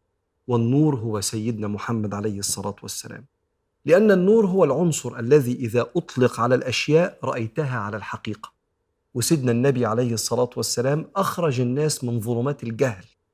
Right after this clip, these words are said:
وعبادة غير ربنا والافتراء على خلق الله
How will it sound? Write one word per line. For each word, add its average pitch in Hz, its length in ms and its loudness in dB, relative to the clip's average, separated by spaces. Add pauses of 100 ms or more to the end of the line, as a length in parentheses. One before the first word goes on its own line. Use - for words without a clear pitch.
(680)
وعبادة 127 480 4
غير 117 280 -2
ربنا 107 420 -6 (800)
والافتراء 123 580 0
على 107 180 -6
خلق 117 280 -8
الله 107 400 -8